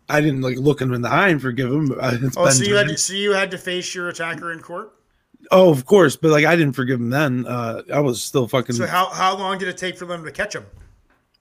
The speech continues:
Speaker 2: Or
Speaker 1: Five
Speaker 2: the
Speaker 1: minutes.
Speaker 2: So you, you, you subdued
Speaker 1: They
Speaker 2: him.
Speaker 1: caught him five minutes. Like, uh, so check it out. I didn't finish the story. Like, uh, uh,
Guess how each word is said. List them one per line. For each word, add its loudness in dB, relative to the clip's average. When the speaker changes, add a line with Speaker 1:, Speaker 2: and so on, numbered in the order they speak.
Speaker 2:
Or -6
Speaker 1:
Five 4
Speaker 2:
the 0
Speaker 1:
minutes. -8
Speaker 2:
So -8
you, -6
you, -10
you -10
subdued -10
Speaker 1:
They 6
Speaker 2:
him. -2
Speaker 1:
caught 4
him 2
five 4
minutes. 0
Like, 0
uh, 2
so -2
check 0
it 2
out. 4
I 4
didn't 2
finish 0
the -8
story. 2
Like, 0
uh, 0
uh, 4